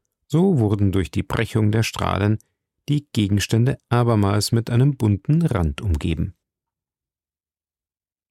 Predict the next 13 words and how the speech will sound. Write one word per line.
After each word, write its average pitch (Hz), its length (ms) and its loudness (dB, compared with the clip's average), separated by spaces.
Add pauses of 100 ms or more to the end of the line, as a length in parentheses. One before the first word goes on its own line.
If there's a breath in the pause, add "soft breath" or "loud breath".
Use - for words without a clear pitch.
(140)
Bei 160 520 2
zehn 185 360 4
Meter 156 280 4
Tiefe 120 720 2
wandelten 127 600 2
wir 127 160 2
inmitten 123 520 4
eines 127 260 2
Schwarms 104 480 0
kleiner 113 360 2
Fische 127 460 -2
aller 110 280 -2
Art, 113 320 -4